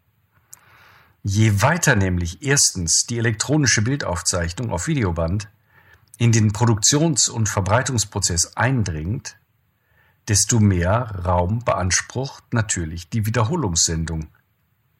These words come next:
also eigentlich die Ausstrahlung identischer Reproduktionen einmal aufgezeichneter Sendungen. Sie war so in den Zeiten reiner Live-Dominanz ja gar nicht möglich.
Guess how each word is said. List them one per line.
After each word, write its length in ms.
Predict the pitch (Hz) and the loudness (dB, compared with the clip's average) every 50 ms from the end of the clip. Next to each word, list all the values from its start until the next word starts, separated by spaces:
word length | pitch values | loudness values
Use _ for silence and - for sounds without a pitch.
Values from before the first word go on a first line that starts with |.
| _ _ _ _ _ | _ _ _ _ _
also 240 | - 92 90 - - | -14 -12 -12 -8 -6
eigentlich 640 | 82 92 92 92 92 104 98 - - 104 98 87 | -4 -2 -2 0 0 0 0 0 0 -4 -4 -4
die 140 | - - - | -8 -10 -6
Ausstrahlung 720 | - 95 104 98 - - - - 95 95 101 104 104 107 - | -2 0 2 2 2 0 -2 -2 -2 -2 0 0 -2 -4 -4
identischer 800 | 131 113 110 - 101 92 90 87 - 90 - - 92 85 - | -6 -8 -4 -2 -2 -2 0 -2 -2 -2 -2 -4 -4 -4 -6
Reproduktionen 880 | 92 85 - - 104 104 104 104 104 - - 98 87 87 90 98 107 - - | -8 -8 -8 -8 -6 -6 -4 -4 -2 -4 -2 -2 -2 -4 -4 -4 -4 -6 -4
einmal 520 | - 92 90 87 82 82 90 92 101 104 | -4 -4 -2 -2 -2 -2 -4 -4 -6 -8
aufgezeichneter 840 | - 87 87 - - - 85 - - 85 82 80 90 90 90 - 98 | -8 -10 -10 -10 -10 -8 -8 -6 -6 -6 -6 -8 -8 -8 -6 -6 -4
Sendungen. 580 | 92 104 110 117 110 87 73 69 67 67 - - _ _ _ _ _ _ _ _ _ _ _ _ _ _ _ _ _ - - - - - - | -2 -2 -2 -2 -2 -4 -4 -8 -12 -16 -20 -20 _ _ _ _ _ _ _ _ _ _ _ _ _ _ _ _ _ -20 -20 -20 -20 -16 -6
Sie 220 | - - 127 127 110 | -2 0 2 4 4
war 140 | 131 120 113 | 4 4 4
so 340 | 98 92 110 110 117 156 165 | 4 4 4 4 4 2 0
in 160 | 120 117 110 | 0 0 2
den 240 | 113 107 104 104 98 | 4 4 4 4 4
Zeiten 500 | - - 117 120 120 - - 110 101 95 | 4 2 2 0 -2 -2 0 0 0 0
reiner 400 | 92 90 98 101 107 104 98 92 | 0 2 2 2 4 4 4 4
Live-Dominanz 1000 | 95 110 123 131 107 - - - 90 85 82 85 82 82 87 87 98 104 - - | 2 2 2 0 -2 -4 -4 -4 -4 -2 -2 -2 -2 -4 -4 -4 -2 -2 0 2
ja 100 | 110 104 | 2 0
gar 180 | 101 110 104 107 | 2 2 2 2
nicht 180 | 107 104 104 | 0 0 -2
möglich. 500 | 143 143 139 - - - - - - - | -2 -4 -4 -4 -6 -12 -14 -14 -18 -20